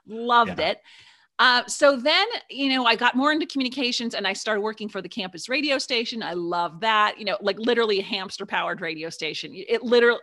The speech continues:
Speaker 1: it would only go on campus. So, you know, my
Speaker 2: Mm-hmm.
Speaker 1: friends in the dorms could listen to me and that was it. Um, went and got a, a, an internship, as you had to for, you know, uh, I think when you were a junior, and I worked first at a talk, um, a talk show, T V talk show. I love that.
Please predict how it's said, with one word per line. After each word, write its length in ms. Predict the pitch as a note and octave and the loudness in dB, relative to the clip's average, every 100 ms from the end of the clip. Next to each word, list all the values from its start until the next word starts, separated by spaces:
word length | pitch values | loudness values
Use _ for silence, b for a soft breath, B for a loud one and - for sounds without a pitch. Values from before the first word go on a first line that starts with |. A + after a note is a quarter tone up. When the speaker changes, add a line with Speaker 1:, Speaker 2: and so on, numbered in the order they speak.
| A#3 | 0
Speaker 1:
it 100 | A#3 | 2
would 120 | A3+ | 2
only 280 | A#3+ B3 B3 | 0 0 0
go 240 | A3+ G3+ F3+ | 4 4 6
on 320 | F#3 F#3 G3 | 6 4 0
campus. 440 | F#3 E3+ - - | -8 -10 -12 -10
So, 280 | - F#3+ F3+ | -4 -4 -4
you 100 | F#3 | -8
know, 40 | E3+ | -10
my 120 | E3+ | -8
Speaker 2:
Mm-hmm. 100 | - | -2
Speaker 1:
friends 200 | C4 C4+ | -2 0
in 60 | |
the 60 | A3+ | -2
dorms 260 | G#3 F3+ - | -2 -4 -4
could 120 | A#3 | -4
listen 200 | A#3 A#3+ | -4 -4
to 40 | |
me 100 | A#3 | -6
and 80 | F#3+ | -4
that 140 | E3+ | -6
was 120 | - - - | -6 -12 -8
it. 300 | C3 A2+ - B B B B B | -6 -8 -12 B B B B B
Um, 460 | A3 G#3+ G3+ F#3 - _ _ - - _ | 6 6 4 0 -8 _ _ -20 -20 _
went 360 | B3 C4+ C4 - A#3+ | 4 6 6 2 0
and 200 | A3+ B3+ | 0 4
got 220 | A#3 A3 | 4 4
a, 80 | - | 0
a, 320 | G3+ G3 F#3+ | 0 2 2
an 140 | - G#3+ | 0 -2
internship, 440 | B3 B3+ G#3 - - | -2 -2 -2 -4 -4
as 160 | F#3 | -6
you 60 | F#3 | -4
had 220 | E3+ E3 | -2 -2
to 180 | - G3 | -2 -10
for, 240 | G#3 D#3+ D#3+ | -10 -10 -8
you 120 | E3+ | -10
know, 200 | C#3+ D#3 _ - | -10 -12 _ -16
uh, 80 | D#3+ - | -16 -14
I 80 | |
think 200 | F3+ D#3+ - | -14 -16 -14
when 140 | E3+ | -14
you 100 | D#3 | -12
were 80 | D#3 | -12
a 40 | D3 | -10
junior, 460 | G#3+ B3 F#3 F#3 B B B - | -6 -4 -4 -8 B B B 0
and 460 | G#3+ G#3+ G3 G3 - | 4 6 4 2 -2
I 120 | F#3+ | -2
worked 260 | G3+ F#3+ - | -2 -8 -8
first 320 | A#3+ B3 - | -4 -4 -4
at 120 | F#3+ F3+ | -4 -4
a 80 | |
talk, 400 | E3+ - F3+ - - - | -6 -4 -4 -6 -14 -10
um, 400 | E3 E3 D#3+ D3 - - | -8 -8 -10 -16 -16 -12
a 60 | |
talk 300 | - E3+ - | -6 -4 -4
show, 360 | - B3+ D4 E4 | -6 -6 -4 -6
T 140 | - A3 | -8 -10
V 120 | A#3+ | -8
talk 240 | F#3+ E3 | -6 -6
show. 120 | - B3 | -6 -6
I 100 | F3+ | -6
love 420 | F3 F3+ F#3+ E3+ | -4 -2 -2 -2
that. 280 | D#3 D#3 | -2 -2